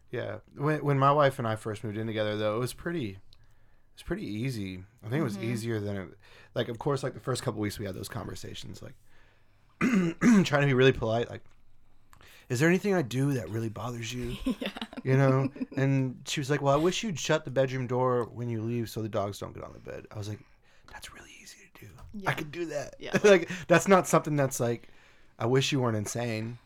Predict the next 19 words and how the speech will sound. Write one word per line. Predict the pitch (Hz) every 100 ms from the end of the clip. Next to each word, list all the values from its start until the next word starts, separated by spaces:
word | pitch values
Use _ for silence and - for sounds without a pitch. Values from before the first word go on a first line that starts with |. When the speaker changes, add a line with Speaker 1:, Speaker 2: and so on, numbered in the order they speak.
| - -
Speaker 1:
You | 110
Speaker 2:
Yeah. | 135
Speaker 1:
know, | 135 131
or | 123
like, | 120 117
"I | 123
wish | 127 131
you | 117
weren't | 117
so | 110 107
crazy." | 120 120 98 107
Like, | 117
that's | 117 117
an | 76
easy | 117 104
problem | 101 98 92 92
to |
fix. | - - - - - -
Speaker 2:
Yeah. | 226 190 160 156